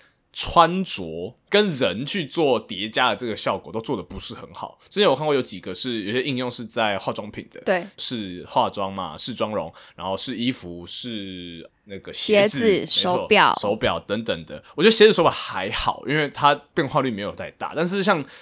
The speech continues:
Speaker 1: 化妆啊，或者衣服，尤其像婚纱这么贴身的东西，其实我觉得很难成功，因为你最好是要就是完全贴近你的真实的那个脸或真实的那个身体，才能有最好的叠加效果嘛。但是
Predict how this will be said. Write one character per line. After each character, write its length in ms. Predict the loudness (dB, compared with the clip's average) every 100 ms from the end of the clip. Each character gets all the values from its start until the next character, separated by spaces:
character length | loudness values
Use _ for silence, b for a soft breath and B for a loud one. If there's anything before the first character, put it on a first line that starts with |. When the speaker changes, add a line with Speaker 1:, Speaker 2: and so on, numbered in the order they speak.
| B
Speaker 1:
化 280 | 6 10 10
妆 400 | 8 4 2 2
啊， 180 | 0 0
或 160 | 0 -4
者 60 | -6
衣 220 | -4 -4
服， 200 | -4 -4
尤 60 | -2
其 100 | -2
像 140 | -2
婚 180 | -2 0
纱 140 | 0
这 80 | 0
么 100 | -4
贴 200 | -4 -4
身 120 | -4
的 80 | -6
东 240 | -8 -10
西， 140 | -10 -6
其 120 | -2
实 80 | 0
我 140 | 0
觉 140 | -4 -4
得 180 | -4 B B B B _ -12 -4
很 320 | 0 2 2
难 180 | 0 0
成 240 | -2 -2
功， 160 | 0 2
因 120 | 2
为 80 | 2
你 100 | 2
最 300 | 2 4 4
好 200 | 2 -2
是 240 | -2 2
要 460 | 6 6 6 0 -6
就 100 | -10
是 140 | -6 -4
完 260 | -2 -2
全 220 | -2 -6 -4
贴 240 | 0 0
近 200 | 0 -4
你 120 | -6
的 240 | -8 -8 -8 -4
真 220 | -2 -2
实 200 | -4 -6
的 140 | -6 -6
那 100 | -4
个 200 | -6 -8 _
脸 300 | -12 -10 -10 -14 _
或 160 | -2
真 180 | 0 -2
实 180 | -4 -6
的 40 |
那 80 | -6
个 80 | -4
身 260 | -4 -4 -6
体， 240 | -8 -12 B B
才 140 | -8 -4
能 100 | -2
有 120 | -2
最 120 | -2
好 120 | -2
的 60 | -4
叠 100 | -6
加 60 | -8
效 80 | -10
果 140 | -12
嘛。 80 | -2
但 120 | 2 2
是 220 | 2